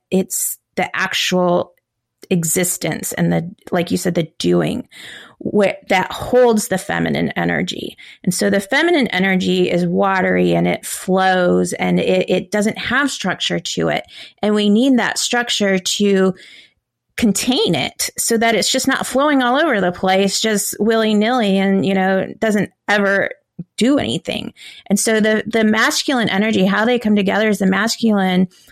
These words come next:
holds that feminine energy and gives it, it's like a bowl or a container that holds that water so that it can actually flow and do what it needs to do.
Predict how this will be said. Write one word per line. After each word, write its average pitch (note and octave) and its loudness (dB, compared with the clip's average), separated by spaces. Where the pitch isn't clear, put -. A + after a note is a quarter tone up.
holds A3+ 2
that F#3+ -2
feminine F3+ 2
energy F#3 0
and E3+ 0
gives F3 0
it, F3+ 0
it's F#3+ -4
like G3+ 2
a G3+ 2
bowl F3+ 2
or F3+ 2
a F3 0
container F#3 2
that F3 -4
holds F3+ 0
that - -2
water F3 0
so F3 -2
that E3 -2
it - -2
can - -6
actually F3 -2
flow F3 -2
and E3+ 0
do - 0
what D#3+ 0
it - -4
needs D#3+ -4
to - -10
do. D#3+ -2